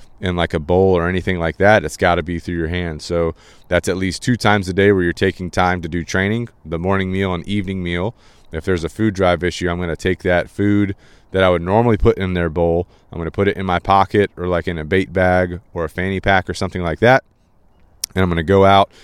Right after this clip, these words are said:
and train with the dog. Now, if the dog is wanting to blow me off or walk off to the side or something like that,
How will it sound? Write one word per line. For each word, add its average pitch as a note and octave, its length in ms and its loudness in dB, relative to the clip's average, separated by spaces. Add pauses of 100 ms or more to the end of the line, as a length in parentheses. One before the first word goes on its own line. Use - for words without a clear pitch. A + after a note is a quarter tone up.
(140)
and E2+ 160 -6
train G2 260 0
with F2 120 -6
the E2+ 80 -8
dog. C#2+ 360 -4 (340)
Now, F2 160 0
if E2+ 60 0
the - 80 -6
dog F#2+ 320 4
is E2+ 160 -2
wanting F2+ 240 -6
to F2+ 260 -4
blow F#2+ 380 0
me F2+ 180 -4
off C3+ 460 2
or F#2+ 80 2
walk F#2+ 320 2
off G2 220 4
to F#2 80 -6
the E2 100 -12
side A2 460 4
or F2+ 80 -4
something F#2+ 340 -8
like F2 200 -6
that, C3+ 280 4